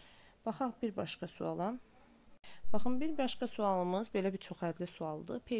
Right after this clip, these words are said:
bir deyir dörddürsə, P mənfi bir ondursa P X çox ədlisini buna böldükdə. Baxın, bir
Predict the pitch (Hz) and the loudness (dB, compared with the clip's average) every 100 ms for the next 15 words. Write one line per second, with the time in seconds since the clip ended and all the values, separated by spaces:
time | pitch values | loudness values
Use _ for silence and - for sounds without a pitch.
0 | 208 233 214 208 - 202 - - 175 202 | -4 -6 -4 -4 -6 -10 -8 -8 -8 -6
1 | 185 185 180 175 175 175 165 214 - 214 | -4 -4 -6 -6 -6 -6 -6 -8 -6 -6
2 | 208 - - 180 170 165 190 180 190 185 | -6 -12 -12 -10 -8 -8 -10 -8 -8 -8
3 | 175 165 - - 247 - - - - 392 | -8 -10 -10 -12 -12 -14 -20 -20 -4 -2
4 | 247 254 | -2 -4